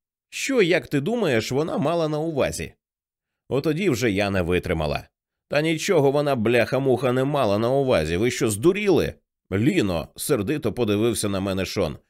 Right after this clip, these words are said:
"добирай вирази, будь ласка". "Ну, вибачте, будь ласка, але ради Бога. У Луїзи тоді щойно дочка померла.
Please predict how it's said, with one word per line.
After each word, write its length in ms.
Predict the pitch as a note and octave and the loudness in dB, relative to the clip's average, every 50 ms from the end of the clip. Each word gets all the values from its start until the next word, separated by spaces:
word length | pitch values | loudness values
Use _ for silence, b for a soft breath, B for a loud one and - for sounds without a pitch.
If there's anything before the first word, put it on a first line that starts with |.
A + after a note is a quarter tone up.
| _ _ _ - | _ _ _ -6
"добирай 480 | D2 G2 E2 D#2+ F#2+ F#2+ G2+ A2 A2 | -4 -4 -2 0 0 0 2 0 0
вирази, 500 | G2+ A#2+ E3 F3+ F3 C3+ G2 F#2 F2+ G#2 | 0 2 0 0 2 0 0 -2 -2 -4
будь 180 | E2+ D#2+ D#2+ D2 | -4 -4 -4 -4
ласка". 420 | D#2 D#2+ D2 - - - - - - _ _ _ _ _ _ _ _ _ _ _ - | -2 -4 -4 -4 -6 -10 -12 -14 -14 _ _ _ _ _ _ _ _ _ _ _ -4
"Ну, 260 | F#3+ G#3 G#3+ G3+ F#3 | 0 0 2 4 4
вибачте, 440 | F#3 D#3+ G#2 G#2+ G2 - - B2 A2 | 4 4 4 2 0 2 0 0 2
будь 180 | G2+ G#2+ F#2+ | 4 2 2
ласка, 320 | G2 F2 D#2 D2+ - - G2+ | 2 0 0 0 -2 0 0
але 300 | G#2 A2+ C3 C#3+ D3+ D3+ | 2 2 4 2 2 2
ради 300 | F3 D#3+ F#3 F3+ F#3 E3+ | 0 -2 0 2 2 2
Бога. 460 | A#2+ G#2+ F#2+ E2 D2 - C2 C2 - _ _ _ _ _ _ _ _ | 2 0 -2 -2 -2 -4 -8 -10 -10 _ _ _ _ _ _ _ _
У 100 | - G3 | -2 0
Луїзи 360 | G#3 G#3 G#3+ G#3 F3 D#3 E3+ | 0 2 2 2 2 2 4
тоді 300 | D#3+ F3 E3 D#3 E3 D3 | 4 2 2 4 2 0
щойно 380 | - - - F3+ E3+ E3 E3 D#3 | 2 2 2 2 2 2 0 0
дочка 480 | C#3+ E3+ D#3 D3 - - G3 E3 B2 | 0 0 -2 -2 -2 0 2 2 2
померла. 600 | - A2 A2+ A#2 A#2+ A2 F2+ D#2 D#2 D2 - - | 2 2 0 2 2 0 0 0 -2 -4 -6 -10